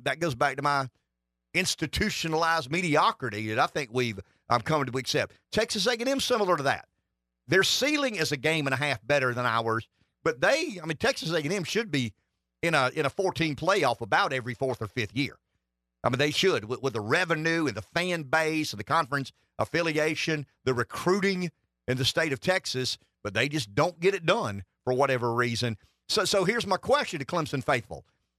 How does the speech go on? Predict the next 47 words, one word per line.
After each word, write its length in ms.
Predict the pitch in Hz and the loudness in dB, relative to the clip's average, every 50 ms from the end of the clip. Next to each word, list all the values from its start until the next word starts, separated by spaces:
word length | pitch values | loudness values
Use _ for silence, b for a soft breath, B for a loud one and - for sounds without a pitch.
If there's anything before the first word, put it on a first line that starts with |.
| _ _ _ - | _ _ _ -4
If 140 | 165 165 - | -4 -2 0
I 200 | - 185 226 277 | 2 4 4 4
believe, 580 | 277 277 247 226 190 175 151 139 127 127 151 233 | 4 2 2 2 2 2 2 2 -2 -4 -4 -2
and 120 | 240 240 | -2 -2
I 40 | 269 | -2
think 200 | 277 403 359 - | -2 -4 -6 -2
Clemson 320 | - 226 190 - - 147 | -2 -2 -2 -2 -4 -2
fans 240 | - 160 147 135 120 | -2 -2 -2 -2 -4
will 100 | 117 113 | -6 -8
accept 320 | 113 - - 151 127 90 87 | -6 -2 0 0 0 0 0
this, 300 | 110 123 175 - - - _ _ _ _ _ - | -2 0 0 -2 -4 -8 _ _ _ _ _ -2
that 140 | 151 147 139 | -2 0 2
Georgia 400 | 110 139 190 208 233 214 156 185 | 2 2 4 4 4 4 2 0
and 80 | 180 | 0
Alabama 640 | 175 175 165 143 131 160 175 156 131 120 117 123 135 - _ _ _ _ _ | 0 0 0 0 2 2 2 2 0 -2 -2 -4 -6 -10 _ _ _ _ _
are 180 | - 147 147 131 | 2 2 2 2
the 200 | 127 175 196 202 | 2 0 0 2
most 320 | 175 175 175 175 - - | 4 2 2 2 0 -4
elite 300 | 175 151 156 160 160 - | -4 -2 -2 -2 -4 -2
programs 640 | - 160 160 151 123 131 143 139 135 135 123 - - | 2 4 4 4 4 2 0 0 0 -2 -4 -4 -2
in, 280 | 151 151 135 123 120 127 | -2 0 0 0 -2 -4
in, 180 | - 143 135 131 | -4 -2 -2 -2
in 100 | 131 120 | 0 0
the 160 | 123 139 156 | 0 0 0
S 160 | 156 - - | 0 0 -2
E 60 | 139 | -2
C 200 | 120 - 156 139 | -2 0 0 0
today, 500 | 117 110 95 151 185 208 139 113 120 117 - _ _ _ _ _ _ _ - | -2 0 2 2 2 2 2 0 -4 -6 -10 _ _ _ _ _ _ _ 0
L 160 | 156 185 180 | 2 2 2
S 180 | 156 - - | 2 2 2
U's 240 | 160 175 165 143 101 | 0 0 0 0 -2
the 100 | 113 120 | -2 -4
third, 640 | - - - 165 185 156 120 110 110 123 139 151 139 - _ _ _ - | -4 0 2 2 4 4 2 2 0 -2 -2 -4 -6 -6 _ _ _ 0
maybe 380 | 135 160 196 190 180 190 175 | 2 2 2 2 0 -4 -2
Ole 280 | - 151 170 165 160 143 | 0 0 2 2 2 0
Miss, 680 | 127 123 131 151 165 185 175 - - - - - - _ _ _ _ _ _ _ - | 0 0 -2 0 2 2 0 0 -2 -2 -4 -4 -6 _ _ _ _ _ _ _ 0
uh, 140 | - 131 127 | 2 2 2
in 160 | 156 160 160 | 0 0 2
there 140 | 151 151 147 | 2 2 2
somewhere. 580 | 131 - 175 175 170 170 165 170 170 165 165 170 | 2 0 0 0 0 0 0 2 2 2 0 0
Now, 200 | 170 170 180 190 | 0 -2 -2 0
once 180 | 196 202 - | -2 -4 -4
again, 180 | - 208 214 160 | -4 -4 -2 -2
does 160 | 139 139 123 | 0 0 2
Ole 160 | 165 170 165 | 2 2 2
Miss 220 | 156 160 156 143 - | 0 0 -2 -2 0
have 360 | 151 151 147 139 131 123 | 0 0 2 2 2 0